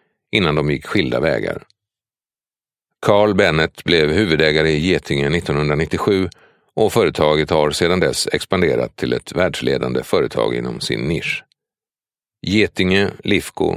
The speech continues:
och Elanders utgör kärnan i Bennets portfölj. Förmögenheten värderas till tjugofyra miljarder kronor.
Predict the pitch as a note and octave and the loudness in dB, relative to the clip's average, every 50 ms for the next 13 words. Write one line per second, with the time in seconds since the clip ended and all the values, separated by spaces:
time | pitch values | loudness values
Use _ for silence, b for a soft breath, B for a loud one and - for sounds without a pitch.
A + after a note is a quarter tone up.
0 | - - - E2+ E2 D#2+ E2 E2 F#2 F#2+ G2 F#2+ E2 D#2 D2+ C#2+ - - - - | -4 -4 -2 0 0 2 2 2 2 2 2 2 2 0 0 0 -2 -2 -4 -6
1 | - - _ - G2 E2 - - D2+ C#2 C2+ - A#2+ G#2+ F2 D#2 D2+ D#2 D#2 D2+ | -8 -10 _ -4 -4 -2 0 0 -2 -2 0 0 0 0 2 0 0 0 0 0
2 | C#2 D2 D2+ D2 D2 D2 G2 D#2+ C#2 C2 - - - - - - - D2 G1+ G1+ | 0 0 0 0 0 0 0 0 0 -2 -6 -6 -8 -10 -4 -2 -2 -2 -2 -2
3 | - - - _ _ _ _ _ _ _ _ _ _ _ _ _ _ - F#2+ F2 | -6 -10 -16 _ _ _ _ _ _ _ _ _ _ _ _ _ _ -4 0 2
4 | F#2 F#2 F2+ F2 F2 F2+ F#2 F2+ - F#2+ F#2 F2+ F2+ G2 - D#2+ C#2 C2 C2+ C2 | 2 2 2 2 2 2 0 0 0 0 0 2 2 2 2 2 2 2 0 0
5 | C2 - - - C2 C2 C2 C2 C#2 - - D#2 D2+ - G2+ F#2+ D2+ C#2 C#2 C#2 | -2 -4 -4 -2 -2 -2 -2 -4 -4 -4 -4 -2 -2 0 0 0 0 0 0 0
6 | D#2 E2 E2 D#2 B1+ B1 A#1+ A#1 A1 G#1+ - - - - F#2 E2+ B1+ G#1+ A#1 - | 0 0 0 0 0 0 -2 -4 -6 -8 -8 -10 -4 -2 -2 -2 -2 -4 -8 -12